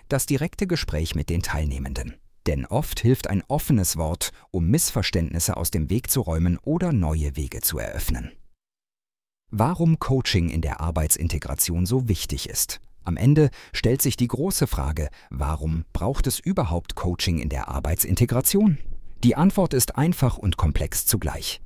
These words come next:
Menschen, die sich in einer Phase der Neuorientierung befinden, brauchen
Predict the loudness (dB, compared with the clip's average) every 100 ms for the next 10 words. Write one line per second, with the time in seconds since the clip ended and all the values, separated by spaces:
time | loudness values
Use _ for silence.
0 | -4 2 4 6 6 4 2 -2 -4 -4
1 | -2 -2 0 0 2 0 0 2 2 2
2 | -2 -2 -2 0 0 2 0 4 6 10
3 | 10 8 2 -6 0 2 4